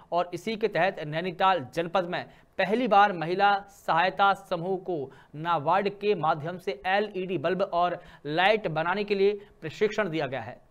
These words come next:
गीता सत्यवली का कहना है कि अभी पाँच, नौ और बारह वाट के बल्ब के अलावा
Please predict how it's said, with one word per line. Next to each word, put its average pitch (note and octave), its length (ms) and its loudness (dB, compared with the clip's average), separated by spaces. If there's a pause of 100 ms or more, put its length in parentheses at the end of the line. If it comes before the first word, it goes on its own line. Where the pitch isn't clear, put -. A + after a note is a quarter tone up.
(300)
गीता G#3 400 2
सत्यवली G3+ 560 -2
का G3 120 -4
कहना F3 260 -4
है F3 120 -4
कि G3+ 300 -6
अभी G3 320 -4 (340)
पाँच, A3 500 2 (340)
नौ G3+ 420 4
और F3+ 320 0
बारह F#3+ 400 4
वाट E3+ 460 0
के G#3 100 2
बल्ब F#3 460 -2
के F#3+ 180 -2
अलावा E3 400 4